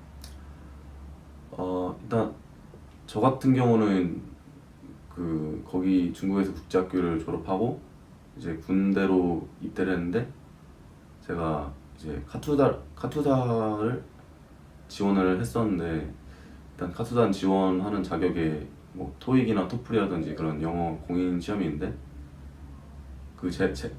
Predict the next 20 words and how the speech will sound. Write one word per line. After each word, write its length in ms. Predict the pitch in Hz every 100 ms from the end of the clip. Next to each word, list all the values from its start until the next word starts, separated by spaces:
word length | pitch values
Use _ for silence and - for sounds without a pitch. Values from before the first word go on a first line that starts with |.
| -
그 120 | -
점수 720 | 85 90 104 104 98 87 82 - - - - - - - - - -
그 80 |
제한이 340 | 80 87 90 82
있는데 380 | 73 76 - - - - - - -
저는 520 | - 92 92 92 92
이제 320 | 80 78 76 71 - - - -
공부를 800 | - 101 101 104 95 92 82 78 - - -
안 120 | -
하고 200 | 101 98
시험을 300 | 92 113 113
봤는데도 640 | - 80 80 78 80 80 78 - - - - - -
점-, 300 | - 87 87 -
이제 380 | 78 78 73 78 - -
커트라인은 680 | - - 120 107 95 87 95 -
그냥 220 | 82 78 78
훌쩍 260 | 110 -
넘겨서 540 | 98 78 78 - - - - - - - -
일단, 360 | - 87 78 69 - - - - - - - - - -
음, 400 | - - 73 71